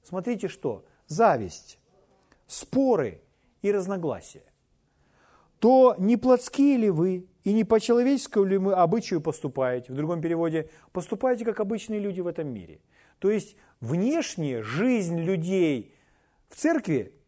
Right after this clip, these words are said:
она ничем не отличается от людей в мире. И дальше он говорит, четвертый стих. Ибо когда один говорит:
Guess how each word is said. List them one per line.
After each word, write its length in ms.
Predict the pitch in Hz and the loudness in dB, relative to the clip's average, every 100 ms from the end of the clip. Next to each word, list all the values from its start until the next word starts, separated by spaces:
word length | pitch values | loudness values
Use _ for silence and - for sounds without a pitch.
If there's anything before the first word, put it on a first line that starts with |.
| _ _ _ | _ _ _
она 200 | 151 226 | -4 0
ничем 300 | 262 233 294 | 0 2 2
не 60 | 277 | 2
отличается 760 | 240 226 143 98 80 - - - | 0 -2 -2 -4 -6 -18 -20 -8
от 180 | 143 | -4
людей 260 | 196 190 226 | -2 0 0
в 40 | 202 | 2
мире. 320 | 160 95 76 _ _ _ _ _ _ _ _ _ _ _ _ _ _ _ _ _ _ _ - _ _ | 0 -2 -8 _ _ _ _ _ _ _ _ _ _ _ _ _ _ _ _ _ _ _ -20 _ _
И 60 | - | 2
дальше 300 | 170 233 214 | 4 4 4
он 80 | 202 | 6
говорит, 420 | 196 175 131 - _ _ _ _ _ _ _ _ _ _ _ _ | 6 6 4 -2 _ _ _ _ _ _ _ _ _ _ _ _
четвертый 460 | - 156 - 147 131 | -4 4 4 4 -2
стих. 320 | - 110 - _ _ _ _ _ _ _ _ _ _ _ _ _ _ _ _ _ _ | -4 -8 -10 _ _ _ _ _ _ _ _ _ _ _ _ _ _ _ _ _ _
Ибо 220 | - 156 180 | -2 2 4
когда 340 | 196 180 196 | 4 6 8
один 280 | 180 196 190 | 6 4 4
говорит: 420 | 180 170 143 - | 6 6 2 -2